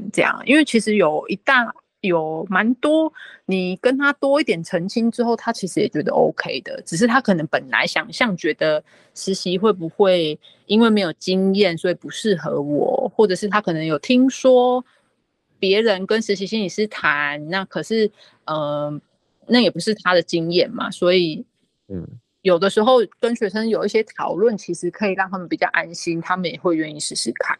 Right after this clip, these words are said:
Speaker 1: 这样。但如果真的他不愿意，我们基本上就是会尊重学生的想法。
Speaker 2: 诶，那学生在学校的要登记去服务，他们是可以选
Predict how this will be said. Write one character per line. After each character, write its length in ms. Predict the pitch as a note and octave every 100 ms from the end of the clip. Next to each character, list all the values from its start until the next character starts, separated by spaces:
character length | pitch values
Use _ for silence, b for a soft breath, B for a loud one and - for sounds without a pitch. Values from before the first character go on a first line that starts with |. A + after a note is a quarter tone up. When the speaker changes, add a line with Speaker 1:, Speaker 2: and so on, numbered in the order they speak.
| _
Speaker 1:
这 80 | -
样。 160 | A#3+ G#3
但 180 | A#3+ C4
如 80 |
果 100 | C4
真 240 | A3+ B3+ B3+
的 140 | A#3
他 180 | - G#3
不 140 | G3+
愿 260 | F3+ G3 F#3
意， 120 | G3
我 120 | D3+
们 160 | D3+ D3+
基 160 | - G#3
本 140 | E3
上 140 | E3+
就 100 | E3
是 160 | E3+ E3+
会 140 | E3
尊 260 | D3+ - A3
重 180 | - D3
学 120 | -
生 140 | C#3+ -
的 100 | -
想 240 | - -
法。 140 | - - - _ _ _ _ _ _ _ _
Speaker 2:
诶， 100 | D#3
那 160 | G3+ G3
学 220 | - A2+
生 260 | A#2+ D3 D3
在 220 | E3 A#2+
学 260 | - G2
校 360 | G2+ - A#2 G2 -
的 320 | F2+ F2 - _ _
要 180 | A2 A2+
登 260 | - G#2 G#2
记 220 | A2+ G2
去 180 | - G2
服 260 | - F2
务， 120 | F#2+
他 100 | F2+
们 160 | A#2 G#2
是 160 | A2 A2
可 160 | G2
以 80 | F2+
选 240 | - D2+